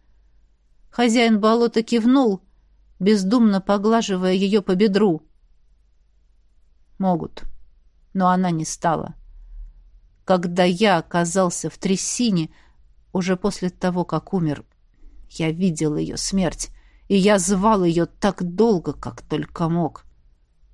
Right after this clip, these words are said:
Своё имя забывал, а её помнил. Звал её снова и снова, умолял вернуться мертвянкой, утопницей, не всё ли равно? Но она бросила меня, ушла за огненные врата и не оглянулась.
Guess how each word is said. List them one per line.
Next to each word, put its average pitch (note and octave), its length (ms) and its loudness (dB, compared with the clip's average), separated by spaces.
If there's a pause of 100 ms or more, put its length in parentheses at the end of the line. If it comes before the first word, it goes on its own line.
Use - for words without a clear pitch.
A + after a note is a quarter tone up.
(120)
Своё A3 640 2
имя G#3+ 360 4
забывал, F3+ 640 2
а D3 80 2
её D#3 480 0 (220)
помнил. D3+ 540 -2 (460)
Звал F3+ 480 2
её D3 160 -4
снова G3 440 2
и D#3+ 80 4
снова, F#3 580 0 (240)
умолял G#3+ 580 4
вернуться F3 580 0
мертвянкой, F3+ 680 0
утопницей, F3 800 -2
не F#3 120 -10
всё - 160 -6
ли G3+ 100 -4
равно? F3+ 380 -2 (1160)
Но F3+ 180 2
она G3 200 2
бросила D3+ 420 -2
меня, C#3 340 -10 (520)
ушла F#3+ 420 2
за E3 180 2
огненные F3 440 2
врата F3+ 440 2
и D#3 320 2
не F3 140 4
оглянулась. G3 800 4